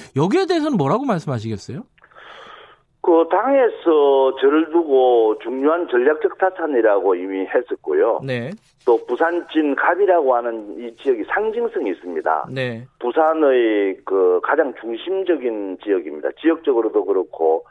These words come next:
Speaker 2: 경제나 금융이라든가, 아, 여러 가지 이제 경제적인 환경의 차원에서도
Speaker 1: 네.
Speaker 2: 그렇습니다.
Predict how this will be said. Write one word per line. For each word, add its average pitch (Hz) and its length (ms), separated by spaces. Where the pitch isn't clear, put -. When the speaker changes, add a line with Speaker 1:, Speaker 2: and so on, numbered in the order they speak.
Speaker 2:
경제나 117 400
금융이라든가, 98 1120
아, 107 260
여러 104 200
가지 123 520
이제 104 320
경제적인 135 560
환경의 135 1160
차원에서도 92 880
Speaker 1:
네. 131 360
Speaker 2:
그렇습니다. - 640